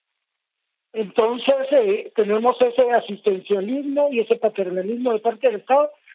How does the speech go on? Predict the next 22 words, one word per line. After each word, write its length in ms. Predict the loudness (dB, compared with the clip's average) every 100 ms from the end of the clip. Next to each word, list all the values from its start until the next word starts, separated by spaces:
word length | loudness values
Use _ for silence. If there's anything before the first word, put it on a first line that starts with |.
| _
que 80 | -2
es 100 | 0
otra 300 | 0 0 2
cosa 300 | 0 2 2
grave 420 | 2 2 2 0
en 140 | -2
nuestro, 240 | -4 -6 -8 -6
en, 360 | -4 -4 -6 -10
en 260 | -10 -10 -8
nuestro 220 | -8 -8
país 260 | -4 -2 0
que 100 | 0
deberíamos 760 | 0 0 0 0 0 -4 -8 -12 _ _ _ _ _ -4
de 160 | -2 -2
superar. 440 | 0 2 4 4
Debería 500 | 2 2 4 2 2
ser 160 | 2 0
un 160 | 0 -2
Estado 480 | 0 4 6 6 4
o, 420 | 2 0 -2 -2
o 160 | -4
instituciones 800 | -6 -8 -14 -12 -4 -2 0 -2